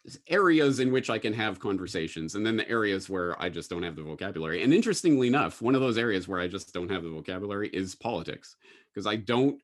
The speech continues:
I don't talk or read or th-, or, uh, engage with people on politics.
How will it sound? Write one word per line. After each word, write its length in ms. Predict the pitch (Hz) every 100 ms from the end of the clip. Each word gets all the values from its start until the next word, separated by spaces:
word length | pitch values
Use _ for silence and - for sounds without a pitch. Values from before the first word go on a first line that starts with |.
| _
I 60 | 101
don't 260 | 98 113 -
talk 320 | 107 107 -
or 140 | 92 95
read 360 | 92 107 107
or 180 | - 87
th-, 340 | - _ -
or, 160 | 78 76 - 55
uh, 120 | 57 - -
engage 540 | - 101 92 104 104
with 180 | 101 -
people 260 | 92 87
on 200 | 80 101
politics. 460 | 98 104 113 135 -